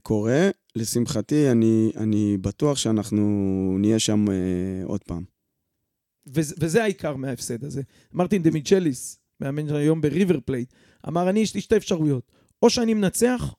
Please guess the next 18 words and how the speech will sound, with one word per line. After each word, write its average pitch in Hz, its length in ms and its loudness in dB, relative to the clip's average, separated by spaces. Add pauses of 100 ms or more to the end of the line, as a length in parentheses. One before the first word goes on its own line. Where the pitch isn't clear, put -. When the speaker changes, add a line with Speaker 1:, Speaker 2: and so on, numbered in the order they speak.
Speaker 2:
או 165 80 0
שאני 160 280 2
לומד." 143 280 4
Speaker 1:
נכון. 95 280 -6 (220)
זה, 98 560 0
דרך 101 240 -2
אגב, 110 220 0
זה 101 120 -2
משפט 101 340 0
של, 98 280 -2
אה, 92 60 0
נלסון 98 340 -2
מנדלה, 117 460 -2
קצת - 320 -10
לפניו. 117 440 0 (500)
אה, 101 40 -6 (800)
אבל 92 220 -2
כן, 156 140 2